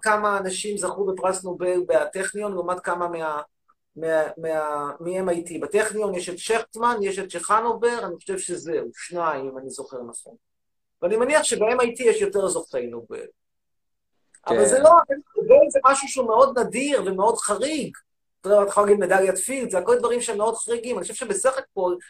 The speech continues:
Speaker 1: ה-, ה-M I T זה מקום שמושך יותר סטודנטים איכותיים מכל העולם מהטכניון. כמה אנשים רוצים לגור בחיפה, כמה אנשים רוצים לגור בבוסטון?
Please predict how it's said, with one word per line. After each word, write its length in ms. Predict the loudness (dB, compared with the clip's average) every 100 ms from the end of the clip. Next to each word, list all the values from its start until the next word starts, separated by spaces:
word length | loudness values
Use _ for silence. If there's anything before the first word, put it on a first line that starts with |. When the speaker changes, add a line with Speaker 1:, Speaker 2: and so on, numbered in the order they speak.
| _ _ _
Speaker 1:
ה-, 400 | -2 0 0 -2 -2
ה-M 360 | -2 0 0
I 240 | 0 -2 -6
T 80 |
זה 120 | -6 -6
מקום 320 | -2 0 0
שמושך 460 | -2 -2 -2 -2
יותר 380 | 0 -2 -2 -4
סטודנטים 580 | -4 -4 -4 -2 -4 -6
איכותיים 440 | -6 -8 -8 -6
מכל 300 | -6 -2 2
העולם 340 | 4 4 2 -2
מהטכניון. 500 | -6 -6 -10 -10 -4
כמה 220 | 0 2
אנשים 200 | 0 -2
רוצים 260 | -6 -2 -2
לגור 220 | -2 0
בחיפה, 440 | 0 2 -2 -4
כמה 180 | -6 -6
אנשים 160 | -4 -6
רוצים 200 | -6 -8
לגור 180 | -4 0
בבוסטון? 600 | 4 6 4 -2 -8